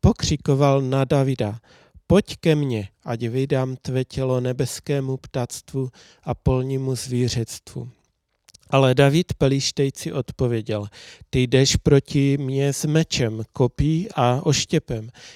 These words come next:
Já však jdu proti tobě ve jménu Hospodina zástupu, Boha izraelských řad, kterého si potupil. Ještě dnes mi tě Hospodin vydá do rukou.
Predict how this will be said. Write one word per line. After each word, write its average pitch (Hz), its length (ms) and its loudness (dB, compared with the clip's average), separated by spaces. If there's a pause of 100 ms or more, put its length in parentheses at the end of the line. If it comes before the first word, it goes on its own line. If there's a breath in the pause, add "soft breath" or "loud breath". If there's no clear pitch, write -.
(100)
Já 131 160 2
však 143 360 0
jdu 151 280 2
proti 151 460 0
tobě 135 400 0
ve 131 140 -2
jménu 131 680 -2
Hospodina 135 720 -2
zástupu, 127 840 -6
Boha 123 360 -2
izraelských 143 960 -2
řad, 135 340 -2 (440 loud breath)
kterého 131 520 0
si - 240 -8
potupil. - 720 -8 (400 soft breath)
Ještě 131 460 -2
dnes 156 480 -2
mi 127 160 -6
tě 131 200 -2
Hospodin 127 680 -2
vydá 117 440 0
do 117 200 -2
rukou. 110 440 -6